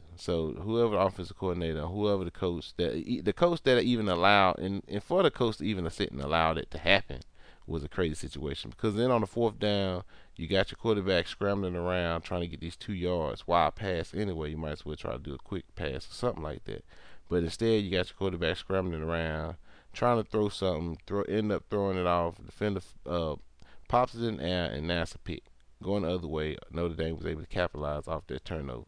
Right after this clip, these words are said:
And that's what put 'em up by eighteen. But then again, I said they was able to battle back. Uh, Florida State running back, you know what I'm saying, tremendous, uh, was doing his thing, uh,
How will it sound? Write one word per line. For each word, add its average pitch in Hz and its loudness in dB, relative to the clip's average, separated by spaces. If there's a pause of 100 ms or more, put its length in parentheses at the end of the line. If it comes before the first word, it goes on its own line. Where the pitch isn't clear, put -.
(540)
And 69 -6
that's 85 -2
what 82 -6
put 95 -2
'em 87 -2
up 69 -6
by 73 -6
eighteen. 71 -8
But 78 -10
then 90 0
again, 87 -2
I 76 -2
said 85 -4
they 80 -2
was 80 -4
able 85 0
to 82 -4
battle 87 0
back. 90 0 (480)
Uh, 78 -2
Florida 92 -2
State 87 -2
running 87 -2
back, 85 0
you 78 -6
know 82 -2
what 78 -4
I'm 78 -6
saying, 76 -6
tremendous, 82 -2 (160)
uh, 62 -10
was 67 -8
doing 85 -2
his 82 -6
thing, 78 -4
uh, 67 -6